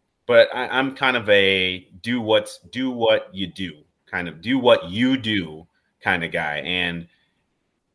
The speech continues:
what I think what the Wolves can do with their current roster is they really can give teams,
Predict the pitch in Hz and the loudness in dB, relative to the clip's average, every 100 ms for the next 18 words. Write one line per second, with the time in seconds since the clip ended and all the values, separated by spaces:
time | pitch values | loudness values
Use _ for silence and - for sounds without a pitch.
0 | _ _ _ 117 107 113 - - 104 120 | _ _ _ -8 -2 -2 -2 -4 -4 -4
1 | 107 107 101 92 110 113 104 98 - - | -4 -6 -4 -2 2 2 0 -6 -14 -8
2 | 131 135 135 95 95 87 92 - 87 - | -4 -2 -2 -4 -4 -4 -4 -4 -8 -4
3 | 95 85 82 90 90 - 92 87 - 87 | -6 -4 -2 -2 -4 -6 -6 -6 -8 -12
4 | 85 - - - 107 98 113 107 92 - | -12 -16 -16 -8 -6 -4 -2 -2 -4 -6
5 | 101 95 92 90 87 90 87 85 80 - | -4 -2 -2 -4 -8 -6 -6 -8 -14 -20
6 | - _ _ _ - 113 98 95 85 | -20 _ _ _ -12 -6 -4 -4 -8